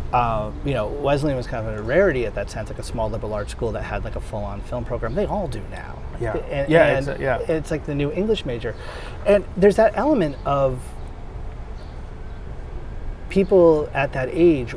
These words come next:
Speaker 1: knowing that they love film and they would love to work in it. But I don't know that necessarily they have an instinct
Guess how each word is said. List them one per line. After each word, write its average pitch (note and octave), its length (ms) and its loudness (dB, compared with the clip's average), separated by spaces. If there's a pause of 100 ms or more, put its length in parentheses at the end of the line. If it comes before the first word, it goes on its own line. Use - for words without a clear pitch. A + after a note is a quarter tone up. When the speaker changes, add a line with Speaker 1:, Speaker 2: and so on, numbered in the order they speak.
(400)
Speaker 1:
knowing C3 800 0 (160)
that A#2+ 100 -6
they A#2+ 140 -4
love C3 320 2
film A#2 380 -4
and A2 100 -6
they A2 40 -4
would A2 120 -4
love A#2+ 160 -4
to A2+ 80 -6
work C#3 340 0
in A2+ 80 -4
it. G2 140 -6 (100)
But D3 60 -4
I D#3 40 -2
don't A#3+ 200 0
know A3+ 140 0
that F3 160 4
necessarily E3 640 0
they C3+ 220 -2
have C3 480 -2 (580)
an C3 160 -4
instinct E3 520 0